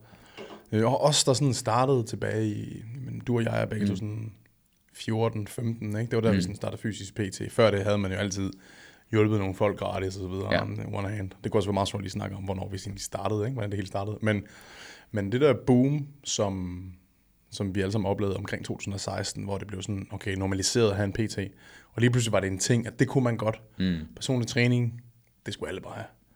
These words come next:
Speaker 2: Det er kommet for at blive, i
Speaker 1: Og
Speaker 2: hvert fald.
Speaker 1: alle skulle også være personlig træner. Lige pludselig så var det sådan, det var, det var fucking inde at være personlig træner. Hvis I tror, det er inde nu, det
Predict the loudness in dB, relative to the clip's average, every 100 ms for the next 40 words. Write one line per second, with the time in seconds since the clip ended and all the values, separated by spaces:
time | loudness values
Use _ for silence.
0 | _ 2 6 6 6 4 4 2 2 6
1 | 6 6 4 6 4 4 0 -4 -8 -12
2 | -14 -18 -20 0 4 8 8 6 6 6
3 | 6 4 2 2 -2 -2 -2 -4 0 0
4 | 0 -10 -10 -2 0 0 0 -4 -4 -6
5 | -6 2 4 6 4 6 6 4 0 -20
6 | -20 _ _